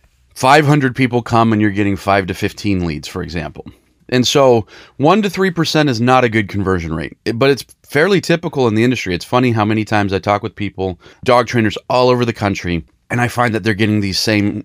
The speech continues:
conversion rates, no matter where they are. And it's actually,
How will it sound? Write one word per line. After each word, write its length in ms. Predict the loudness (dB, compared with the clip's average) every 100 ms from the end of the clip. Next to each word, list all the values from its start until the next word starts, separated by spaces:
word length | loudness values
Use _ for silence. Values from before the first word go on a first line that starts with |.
| _
conversion 440 | -4 0 0 0
rates, 300 | -4 -8 -12 -16 _ -16
no 260 | -4 0
matter 220 | 2 2
where 120 | 0 -2
they 140 | 0
are. 220 | -2 -4 -14 -20 -20 -20 -16 -2
And 120 | 0
it's 100 | 4
actually, 400 | 4 4 2 2